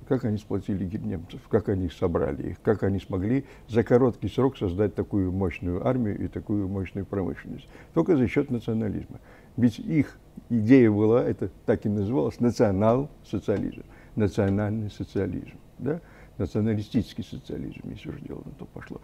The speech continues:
То же самое происходило и с армянами. Они с самого начала, все их партии, которые создавались еще до всех этих событий, в тысяча девятьсот восемьдесят пятом году была создана партия Арминакан.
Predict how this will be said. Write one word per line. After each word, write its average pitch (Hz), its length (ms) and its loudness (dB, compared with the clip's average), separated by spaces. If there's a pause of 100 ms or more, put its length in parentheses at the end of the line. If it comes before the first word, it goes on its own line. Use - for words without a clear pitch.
(360)
То 156 120 10
же 170 100 6
самое 190 340 4
происходило 151 720 2
и 139 280 2
с 135 120 -2
армянами. 135 480 0 (320)
Они 120 260 4
с 131 60 -4
самого 147 320 4
начала, 139 400 0
все 131 220 0
их - 100 -6
партии, 113 320 -4
которые 98 460 -4
создавались 92 760 -2 (1160)
еще 127 680 6
до 107 440 12
всех 101 320 0
этих - 240 -4
событий, 107 420 0
в - 60 -18
тысяча - 260 -4
девятьсот 92 240 -2
восемьдесят 95 340 -2
пятом 90 300 -2
году 92 220 -2
была 90 220 -2
создана 90 400 -2
партия 92 380 -2
Арминакан. 95 680 0